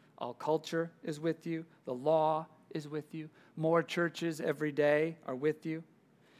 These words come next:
Minister to gay and transgendered people and let it become about priceless value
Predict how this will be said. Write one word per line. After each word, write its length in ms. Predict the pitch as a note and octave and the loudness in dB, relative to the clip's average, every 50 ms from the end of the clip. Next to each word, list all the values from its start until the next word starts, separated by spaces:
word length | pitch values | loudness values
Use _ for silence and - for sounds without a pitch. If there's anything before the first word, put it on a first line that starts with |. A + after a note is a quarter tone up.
| - - - - - - _ - | -20 -20 -20 -20 -20 -20 _ -2
Minister 560 | D3+ E3 F3+ G3 G3 F#3 - - F#3 F3 F3 F3 | 2 4 6 6 6 4 2 2 2 4 2 2
to 140 | F3 - | 0 -4
gay 320 | C#3+ C#3 D#3 D3+ D#3 D#3+ D#3+ | 0 4 6 6 8 8 6
and 100 | D#3+ D#3 | 4 2
transgendered 680 | - - D#3+ D#3+ D#3 D#3+ D3 D3 D3+ D#3 D3+ D#3+ D3+ | -2 0 0 0 0 -2 -2 -4 -4 -2 -2 -2 -4
people 360 | - - D#3 D3+ - D#3 D#3 - | -4 -4 -6 -4 -2 -2 -4 -2
and 240 | - D3 C#3+ C3+ | -4 -4 -4 -2
let 220 | C3+ D3 D#3 E3 F3 | 2 4 4 4 4
it 220 | F#3 F#3+ F#3+ - - | 2 -2 -4 -6 -6
become 580 | E3+ E3 - - E3 D#3 D#3 D3+ C#3+ C#3+ C#3+ - | -6 -6 -4 -2 0 0 2 0 0 -2 -4 -6
about 380 | - - D3 C#3 C#3+ - - - | -2 0 2 2 0 0 -2 -2
priceless 580 | - D3+ D3+ D#3 D3 - - D#3+ D#3 C#3 - | 0 0 0 0 -2 -6 -10 -10 -10 -10 -8
value 500 | - D#3 C#3+ C#3+ C#3 C3+ C3+ C3+ C#3 C#3+ | -6 -4 -2 -2 -2 -4 -6 -8 -10 -10